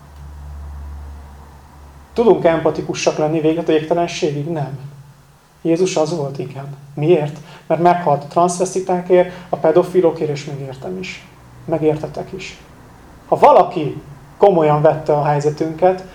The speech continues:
valakinek megesett a szíve, akkor az Isten volt. És Isten azt mondja, hogy én adok neked hús szívet.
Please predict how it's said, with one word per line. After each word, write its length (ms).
valakinek 500
megesett 440
a 40
szíve, 360
akkor 240
az 120
Isten 420
volt. 220
És 60
Isten 240
azt 160
mondja, 200
hogy 100
én 80
adok 240
neked 260
hús 240
szívet. 420